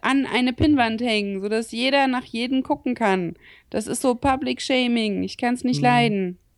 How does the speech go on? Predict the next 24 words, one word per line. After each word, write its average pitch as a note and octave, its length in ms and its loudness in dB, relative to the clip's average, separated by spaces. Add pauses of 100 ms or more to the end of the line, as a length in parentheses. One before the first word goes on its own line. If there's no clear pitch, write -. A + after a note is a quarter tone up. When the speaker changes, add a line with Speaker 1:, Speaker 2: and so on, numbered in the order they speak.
(400)
Speaker 2:
Das D3 160 0
ist D#3+ 180 -2
aber, E3 260 0
glaub D#3+ 280 0
ich, E3+ 100 -8
dieses D#3+ 580 0
Highschool-Ding. C#3 880 -2 (560)
Das, - 320 -8 (400)
da C#3+ 100 -2
muss D#3 200 2
Speaker 1:
Das - 60 -6
Speaker 2:
man E3 140 4
Speaker 1:
ist D#3+ 60 2
Speaker 2:
durch D#3 320 2
als C#3+ 240 0
Ami-Kind, C#3+ 680 -4
glaub C#3+ 260 -6
ich. - 320 -10
Speaker 1:
Das - 140 -18
ist - 520 -4
nicht A3+ 380 -4
in G#3+ 180 -4
Ordnung. F3+ 680 2 (1080)
Speaker 2:
Hm. C3+ 260 0